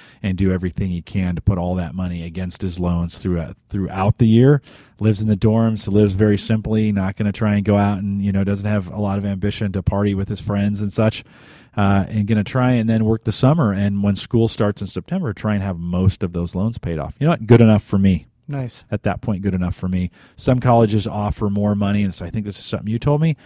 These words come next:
Speaker 1: Junior or sophomore, junior, senior year, they try and retain those students, and so scholarships are often available, um, and they try and throw more money. I hope he will do his due diligence and search for that money that's available.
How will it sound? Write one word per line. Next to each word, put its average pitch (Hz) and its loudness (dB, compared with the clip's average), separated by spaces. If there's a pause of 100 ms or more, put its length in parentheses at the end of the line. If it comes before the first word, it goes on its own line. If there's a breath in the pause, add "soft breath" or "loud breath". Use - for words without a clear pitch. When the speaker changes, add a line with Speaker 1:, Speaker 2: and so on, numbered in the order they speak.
(340 soft breath)
Speaker 1:
Junior 117 4
or 104 2
sophomore, 113 2
junior, 107 2
senior 113 2
year, 117 6
they 104 4
try 104 -4
and 98 0
retain 127 2
those 123 6
students, 135 2
and 92 -2
so 98 0
scholarships 98 -4
are 82 -6
often 92 -8
available, 90 -2 (420 soft breath)
um, 92 -2
and 95 -6
they 95 -2
try 101 -2
and 92 -2
throw 95 0
more 92 2
money. 92 0
I 90 -4
hope 104 0
he 101 2
will 92 0
do 95 0
his 90 -2
due 90 -4
diligence 85 -4
and 82 -10
search - -6
for 101 -6
that 80 -10
money 85 -6
that's 76 -12
available. 82 -8